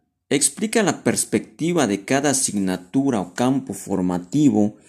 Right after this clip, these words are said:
y plantea estrategias para la movilización integrada de conocimientos, habilidades, actitudes y valores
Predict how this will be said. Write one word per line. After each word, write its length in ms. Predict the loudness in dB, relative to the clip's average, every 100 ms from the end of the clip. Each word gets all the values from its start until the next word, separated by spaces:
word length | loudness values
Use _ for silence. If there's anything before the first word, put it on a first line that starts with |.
| -20 -20 -20 _
y 120 | -4 0
plantea 480 | 2 2 2 2
estrategias 920 | 2 -2 -2 -4 2 2 2 -2 -2 -2
para 260 | 0 2
la 140 | 4 2
movilización 920 | 4 2 2 0 0 0 0 0 0
integrada 600 | -2 0 0 2 0 0
de 120 | -2
conocimientos, 1160 | -2 -2 -2 0 2 4 2 2 2 2 0 -8 _ _ _
habilidades, 1040 | -10 -2 0 2 2 4 4 4 2 -2 -4
actitudes 1080 | -2 -2 -4 -10 -8 -4 0 2 2 -4 -8
y 140 | -4 -2
valores 680 | 0 0 2 4 2 0